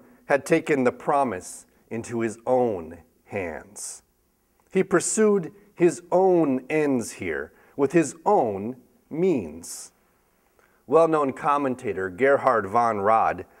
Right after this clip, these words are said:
observes that the bearer of the promise is the greatest enemy of the promise here.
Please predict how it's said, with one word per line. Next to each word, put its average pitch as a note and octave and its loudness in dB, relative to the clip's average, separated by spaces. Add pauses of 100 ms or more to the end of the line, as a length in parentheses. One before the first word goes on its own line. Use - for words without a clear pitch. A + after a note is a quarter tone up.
(140)
observes D3+ 4
that D3+ 0
the C3+ -2
bearer G3 4
of C#3+ -2
the C#3 0
promise G#2+ -2
is B2+ -4
the C#3 -4
greatest D#3 0 (100)
enemy D3 -2 (640)
of G2+ -8
the G#2+ -12
promise G#2+ -8
here. - -14